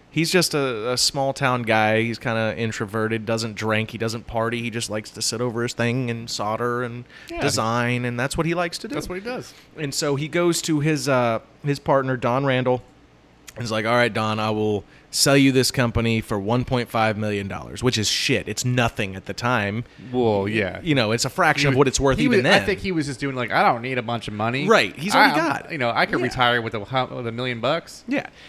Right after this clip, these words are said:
Speaker 1: He's already got it. He's already got the money.
Speaker 2: And then the dude's like, "What? No, you can get a lot more than that."
Speaker 1: Right, right, right. And so, uh, in nineteen sixty, or January fifth, nineteen sixty-five, and this is the downfall of Fender for a couple years,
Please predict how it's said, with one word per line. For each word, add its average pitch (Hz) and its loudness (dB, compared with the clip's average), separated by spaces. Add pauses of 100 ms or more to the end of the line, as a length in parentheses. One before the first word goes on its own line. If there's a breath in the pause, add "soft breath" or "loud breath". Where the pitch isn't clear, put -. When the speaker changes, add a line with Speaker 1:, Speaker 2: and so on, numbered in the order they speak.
(100)
Speaker 1:
He's 202 0
already 202 4
got 139 2
it. - -20 (800)
He's 160 -2
already 156 2
got 190 6
the - -4
money. 87 -12 (100)
Speaker 2:
And 127 -8
then 127 -4
the 120 -8
dude's 135 0
like, 110 2
"What? 202 4 (600)
No, 123 -8
you 120 -6
can 208 -10
get 131 2
a 117 0
lot 135 2
more 143 4
than 143 -6
that." 156 0
Speaker 1:
Right, 127 -2
right, 104 -4
right. 98 -6 (100)
And 117 -6
so, 139 2 (340 loud breath)
uh, 117 -2 (100)
in 135 -4
nineteen 131 -2
sixty, - -6
or 117 -4
January 139 0
fifth, - -2
nineteen 117 -4
sixty-five, 101 -6
and 104 -6
this 113 -6
is 110 -14
the 110 -10
downfall 104 -6
of 98 -10
Fender 104 -6
for 95 -10
a 92 -10
couple 95 -10
years, 98 -4